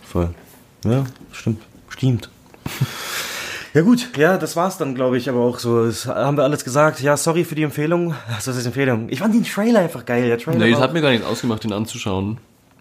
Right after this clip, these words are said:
Speaker 2: Also, ja, man muss ja immer wieder mal gucken, was das Genre so zu bieten hat.
Speaker 1: Ja. Ja, dafür haben wir jetzt mal einen Horrorfilm gehabt, so, so
Speaker 2: <laughs>
Speaker 1: horrorlastigen Film. Weil an sich schauen wir selten Horrorfilme.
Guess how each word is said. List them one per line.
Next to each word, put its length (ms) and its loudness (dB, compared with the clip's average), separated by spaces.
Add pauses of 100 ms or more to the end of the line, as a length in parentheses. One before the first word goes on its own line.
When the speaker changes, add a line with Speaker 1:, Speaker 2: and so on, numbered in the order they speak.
Speaker 2:
Also, 280 2 (360)
ja, 240 2
man 160 0
muss 160 0
ja 80 0
immer 180 2
wieder 140 4
mal 160 0
gucken, 300 -4
was 180 -2
das 120 -8
Genre 260 0
so 220 -6
zu 120 -20
bieten 300 -4
hat. 180 -8 (220)
Speaker 1:
Ja. 320 2 (260)
Ja, 80 4
dafür 220 4
haben 100 4
wir 60 4
jetzt 100 0
mal 80 2
einen 80 2
Horrorfilm 500 0
gehabt, 280 -8
so, 260 -2
so 180 -6
Speaker 2:
<laughs> 40 -2
Speaker 1:
horrorlastigen 760 0
Film. 240 -4 (440)
Weil 160 4
an 80 4
sich 160 2
schauen 180 2
wir 80 0
selten 300 0
Horrorfilme. 540 0